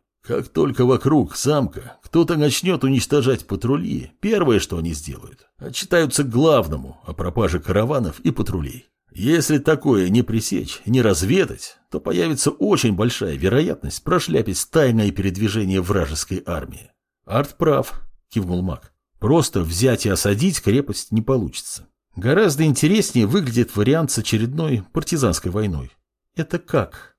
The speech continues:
нахмурилась Левитания. "Постоянно перемещаемся по территории, захваченной Шиматом, и уничтожаем мелкие отряды с продовольствием", пожал плечами тёмный подмастерье.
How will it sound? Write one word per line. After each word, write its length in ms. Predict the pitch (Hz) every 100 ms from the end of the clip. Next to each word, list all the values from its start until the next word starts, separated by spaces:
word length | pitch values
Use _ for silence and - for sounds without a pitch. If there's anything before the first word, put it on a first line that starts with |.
| _
нахмурилась 640 | 98 - 98 76 67 71
Левитания. 640 | 98 101 127 - 67 69 - _ _ _ _
"Постоянно 600 | 120 - 156 214 226 170
перемещаемся 1120 | - 226 226 196 170 - - 104 104 98 -
по 140 | 98 101
территории, 640 | 127 127 135 98 87 113 117
захваченной 540 | 113 - 95 - 92
Шиматом, 480 | - 101 175 - 156 -
и 80 |
уничтожаем 840 | 190 165 131 - 107 127 202 165 107
мелкие 380 | 170 156 135
отряды 380 | 120 101 117 120
с 80 | -
продовольствием", 880 | - 156 127 95 76 - - 52 - _ _
пожал 300 | 104 82 -
плечами 480 | 90 85 135 117
тёмный 380 | 98 - 90 80
подмастерье. 640 | 76 82 113 - 71 60